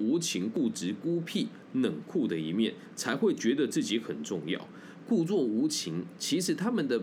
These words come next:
本性是相当温柔的，不会像外表这么样子的冷峻。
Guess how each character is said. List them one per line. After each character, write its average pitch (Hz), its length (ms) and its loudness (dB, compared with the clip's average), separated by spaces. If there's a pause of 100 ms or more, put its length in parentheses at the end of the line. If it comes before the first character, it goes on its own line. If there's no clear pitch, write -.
本 92 200 2
性 131 220 0
是 113 80 -4
相 101 180 0
当 98 200 0
温 95 180 0
柔 - 220 -2
的， - 120 -6 (160)
不 147 140 2
会 254 140 2
像 233 260 2
外 262 220 2
表 95 260 -2
这 - 100 -2
么 120 120 4
样 113 120 2
子 92 120 -2
的 85 100 0
冷 85 160 -2 (140)
峻。 - 160 0